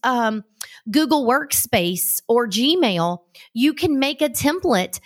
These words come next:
that is already there for you, and you only change out certain parts of it. If you use a software, a C R M or a business software, there is a lot of times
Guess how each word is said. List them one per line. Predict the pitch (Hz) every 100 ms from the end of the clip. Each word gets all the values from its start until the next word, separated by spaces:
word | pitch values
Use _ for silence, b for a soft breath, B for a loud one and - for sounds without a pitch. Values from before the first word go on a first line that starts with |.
| B B
that | 214 277
is | 262 226
already | 240 262 302 302 285
there | 240 247 294
for | - 277
you, | 302 262 240
and | 240 240
you | 262 294
only | 269 277 269
change | 214 240 262 240
out | 233 -
certain | - 214 254
parts | - 254 311 -
of | 185 160
it. | 131 - - B B B B
If | 311 330
you | 302 330
use | 320 285 311 254
a | 277
software, | - 294 302 359 - 196 165 175 - _ _ _ _ _ _ _ -
a | 226
C | 226 254 220
R | 196 202
M | 277 311 302 302 302 B B
or | 240 214
a | 208
business | 180 254 269 294 294 285
software, | 302 277 269 294 285 285 285 - B B
there | - 294 320
is | 294
a |
lot | 254 254 285
of | 339 339
times | - 220 190 196 220